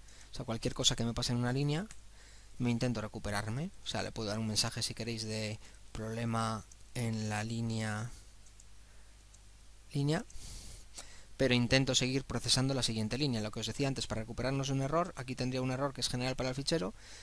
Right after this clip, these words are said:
pero aquí tengo un error que es particular para la línea. Entonces, que una línea falle no quiere decir que no pueda seguir intentando leer el mismo, el, el resto de las líneas. Entonces, si por ejemplo ahora yo no... Si no guardara el fichero de salida, porque obviamente si guardas el fichero de salida cada vez se te va a volver a escribir bien, ¿vale?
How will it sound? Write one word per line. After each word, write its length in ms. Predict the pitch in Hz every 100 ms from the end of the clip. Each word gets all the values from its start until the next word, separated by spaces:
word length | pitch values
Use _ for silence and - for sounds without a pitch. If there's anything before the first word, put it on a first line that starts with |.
| - -
pero 160 | 123
aquí 100 | 120
tengo 140 | 123 123
un 80 | 123
error 220 | 123 131
que 60 |
es 60 | 127
particular 480 | - 107 113 110 110
para 180 | 110 110
la 120 | 131
línea. 260 | 190 151
Entonces, 260 | 117 123 123
que 120 | -
una 160 | 131 135
línea 260 | 139 139
falle 240 | 139 151 151
no 80 | 135
quiere 140 | 113
decir 200 | 113 131
que 60 | 120
no 100 | 113
pueda 160 | 117
seguir 200 | - 117
intentando 480 | 117 113 110 117 117
leer 140 | 117
el 80 | 107
mismo, 300 | 113 - 110
el, 300 | 104 107 107 - - - -
el 140 | 110
resto 260 | 113 - 123
de 80 | 107
las 160 | 107
líneas. 420 | 147 131 107 - - - - - - - - -
Entonces, 180 | - 127
si 100 | -
por 140 | 123 120
ejemplo 300 | 131 127 131
ahora 160 | 131
yo 160 | 127 127
no... 360 | 131 127 127 - - - - - -
Si 160 | -
no 140 | 113 123
guardara 320 | 127 131 131
el 80 | 123
fichero 340 | 135 - 127
de 80 | 123
salida, 460 | 127 131 139 131 185 - -
porque 180 | 120 117
obviamente 260 | 120 120
si 80 | 110
guardas 240 | 110 113
el 60 | 113
fichero 280 | - 120 113
de 80 | 110
salida 360 | 113 123 120
cada 220 | - 107
vez 120 | 113 -
se 100 | 107
te 80 |
va 100 | 113
a 20 | 113
volver 160 | 110
a 40 | 101
escribir 280 | - 104
bien, 200 | 120 120
¿vale? 200 | 110 156